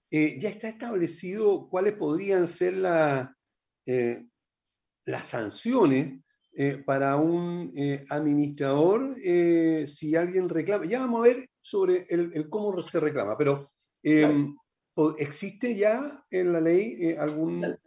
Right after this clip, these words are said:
Speaker 1: alguna
Speaker 2: la ley,
Speaker 1: sanción?
Speaker 2: no, la ley señala que existen responsabilidades civiles y penales. Lo, lo,
Speaker 1: Ya.
Speaker 2: lo, lo, lo señala. Ahora, vamos a ver de qué manera, de qué manera, como tú lo señalaste, adelantando un poco,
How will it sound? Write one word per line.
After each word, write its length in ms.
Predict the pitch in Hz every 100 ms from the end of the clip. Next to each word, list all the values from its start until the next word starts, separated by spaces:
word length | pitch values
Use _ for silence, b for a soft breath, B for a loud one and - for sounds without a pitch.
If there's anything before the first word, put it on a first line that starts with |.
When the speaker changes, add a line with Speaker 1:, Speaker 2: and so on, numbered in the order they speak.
| _
Speaker 1:
alguna 260 | 123 135 160
Speaker 2:
la 40 | 175
ley, 80 |
Speaker 1:
sanción? 640 | 214 - - 185 175 294 - _ _ _
Speaker 2:
no, 200 | 175 190
la 140 | 165
ley 160 | 175 220
señala 480 | 214 196 214 240 226
que 120 | 190
existen 380 | 180 - 220 214
responsabilidades 720 | 214 180 175 175 175 185 190
civiles 300 | - 196 214
y 20 | 220
penales. 360 | 139 85 - _ _ -
Lo, 200 | 285 170
lo, 120 | 175
Speaker 1:
Ya. 120 | -
Speaker 2:
lo, 220 | - 175 -
lo, 140 | 85 -
lo 120 | 170
señala. 460 | - 170 - 87 - _ _ _ _ _ -
Ahora, 340 | 196 214 - _ _ _ _ -
vamos 440 | 185 190 190 185
a 60 | 190
ver 80 |
de 120 | 165 156
qué 120 | 196
manera, 500 | 208 220 226 196 247
de 100 | -
qué 80 | 185
manera, 220 | 185 190
como 180 | 165 160
tú 160 | 147 190
lo 120 | 185
señalaste, 400 | 196 196 185 196 190 -
adelantando 540 | 143 147 151 175 185
un 80 | 185
poco, 320 | 202 254 -